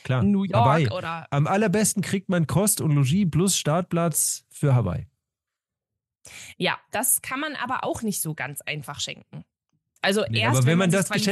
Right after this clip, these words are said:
Speaker 2: qualifiziert
Speaker 1: bekommt,
Speaker 2: hat,
Speaker 1: dann ist es
Speaker 2: dann
Speaker 1: wirklich ein großes Geschenk.
Speaker 2: Ja. Ja, absolut. Ähm, jetzt wisst ihr schon, was wir so vorhaben. <laughs> Könnt ihr schon mal die
Speaker 1: Jedenfalls so ein
Speaker 2: Daumen
Speaker 1: bisschen.
Speaker 2: drücken, ob das funktioniert.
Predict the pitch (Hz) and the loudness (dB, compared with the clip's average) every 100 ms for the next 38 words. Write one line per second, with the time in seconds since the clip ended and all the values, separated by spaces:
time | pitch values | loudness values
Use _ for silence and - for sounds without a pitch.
0 | 208 175 262 - 185 185 190 185 - 185 | 0 0 0 2 2 2 4 4 2 2
1 | 180 165 143 175 139 123 104 98 90 - | 2 2 2 2 2 0 -4 -6 -6 -8
2 | _ _ _ _ _ - 180 127 - _ | _ _ _ _ _ -4 -4 -4 -8 _
3 | _ _ _ _ _ _ - - - _ | _ _ _ _ _ _ -20 -20 -20 _
4 | 180 165 - _ - 190 233 190 139 - | -4 -4 -8 _ -10 -6 -4 -4 -6 -10
5 | _ _ _ _ - 196 202 202 202 202 | _ _ _ _ -4 -2 0 -2 -4 -6
6 | 226 220 247 - 262 240 240 226 190 190 | -6 -6 -6 -6 -6 -6 -6 -4 0 2
7 | - 208 226 214 202 196 190 185 196 - | 2 0 -6 -6 -6 -6 -6 -8 -8 -4
8 | 233 214 185 233 - - - - - 101 | -2 -2 -4 -6 -6 2 2 0 -6 -6
9 | 95 113 117 110 113 101 107 117 - 156 | -4 -2 0 0 0 2 2 2 0 -2
10 | 165 _ - 185 - 175 - 170 - 180 | -4 _ -4 -4 -4 -8 -8 -12 -8 -8
11 | 226 | -8